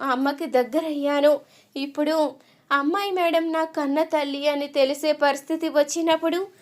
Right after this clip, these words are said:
నువ్వు మళ్ళీ నాటకం మొదలు పెట్టేశావు నళిని అమ్మమ్మతో కలిసి. తనే నా భార్యని, నువ్వు, నేను,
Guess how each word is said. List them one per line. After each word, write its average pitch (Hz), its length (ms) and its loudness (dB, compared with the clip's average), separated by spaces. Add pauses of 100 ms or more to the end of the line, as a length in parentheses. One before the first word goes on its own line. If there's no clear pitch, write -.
(220)
నువ్వు 349 240 2
మళ్ళీ 262 460 -2
నాటకం 294 600 -2
మొదలు 269 300 2
పెట్టేశావు 277 800 0
నళిని 285 520 0
అమ్మమ్మతో 277 600 0
కలిసి. 277 560 0 (400)
తనే 269 260 0
నా 269 200 2
భార్యని, 285 800 -2 (300)
నువ్వు, 262 520 0
నేను, 285 520 -2